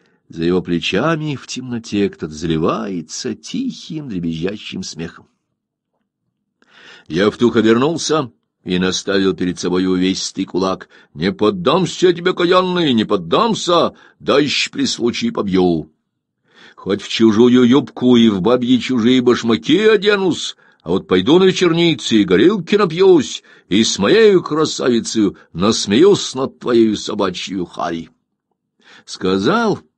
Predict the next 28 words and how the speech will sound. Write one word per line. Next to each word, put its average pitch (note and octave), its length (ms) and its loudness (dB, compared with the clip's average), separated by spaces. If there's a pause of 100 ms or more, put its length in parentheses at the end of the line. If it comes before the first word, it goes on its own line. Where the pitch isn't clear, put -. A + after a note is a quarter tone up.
(400)
и - 100 -12
подошёл F#2 440 -4
к - 80 -8
окну F#2 220 -10
соседней F#2 460 -8
хаты. E2+ 300 -16 (1080)
В - 60 -20
хате G3 520 -4
не F3 160 -4
было F#3 180 -2
ни E3+ 120 -6
души. A#2+ 440 -10 (640)
Месяц G3+ 480 0
отражался F#3 580 2
на F3 120 -2
гладком D#3+ 460 -2
полу, C#3+ 440 0 (260)
на G#2 200 0
печи A#2 600 2
и F#2+ 60 0
на F#2+ 120 0
полках, G2+ 600 0
уставленных F#2+ 680 -4
посудой. - 540 -12 (280)
Он A2+ 220 -4
вошёл B2+ 340 -6
во A2+ 120 -2
двор, G2 340 -2